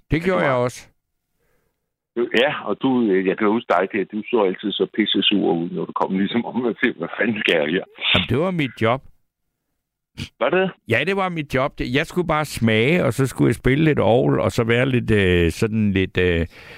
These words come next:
Speaker 1: hvad skal vi sige, sådan lidt, øh, skeptisk. Det var ligesom
Speaker 2: Ja.
Speaker 1: det, der var mit job.
Speaker 2: Ja, ja. Lidt ligesom Rasmus Modsat eller sådan, ikke? Altså, hvad fanden er det for
Speaker 1: Ja,
Speaker 2: noget,
Speaker 1: altså,
Speaker 2: det
Speaker 1: ja,
Speaker 2: der
Speaker 1: altså, så, må, så, så, så, øh, så dybt var det ikke, øh, specificeret ud, men altså,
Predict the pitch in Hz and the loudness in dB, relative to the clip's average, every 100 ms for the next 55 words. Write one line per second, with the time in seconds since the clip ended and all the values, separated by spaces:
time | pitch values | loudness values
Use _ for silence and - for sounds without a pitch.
0 | - - - - - 117 95 113 107 110 | -20 -14 -2 0 2 2 2 2 2 2
1 | 120 110 107 113 110 101 98 92 - 131 | 2 4 4 2 2 2 2 0 0 -2
2 | - - 85 - - _ _ _ _ _ | -2 -6 -8 -8 -20 _ _ _ _ _
3 | _ _ _ _ - 139 160 143 123 113 | _ _ _ _ -4 -2 -2 -2 -4 -4
4 | 170 170 113 104 117 104 104 104 120 110 | -2 -2 -4 -8 -12 -4 0 0 2 0
5 | - - 151 98 - _ 131 139 - _ | 0 0 0 -2 -6 _ -6 -6 -6 _
6 | _ _ _ 123 160 165 180 175 156 113 | _ _ _ -2 0 2 0 0 0 0
7 | 113 139 123 120 113 - 135 120 95 90 | 0 -2 -2 0 0 2 0 0 -4 -2
8 | 107 104 - 76 - - - 92 110 - | -2 -2 -2 -8 -8 -12 -6 -2 0 2
9 | 107 123 131 113 73 76 - 110 95 - | 0 0 0 -2 -4 -4 -2 -2 -2 -4
10 | - 110 - 143 147 117 139 123 127 - | -6 -4 -2 -2 -2 -2 -4 -2 -4 0
11 | 147 156 143 113 - 143 - 139 123 120 | 0 2 2 2 2 -2 2 0 4 2
12 | 101 101 113 123 107 92 85 - 113 98 | 4 2 2 2 2 2 0 -2 -2 0
13 | 104 90 87 98 92 90 104 117 107 92 | 0 -2 -2 0 2 2 0 0 0 0
14 | 82 82 92 | 0 0 0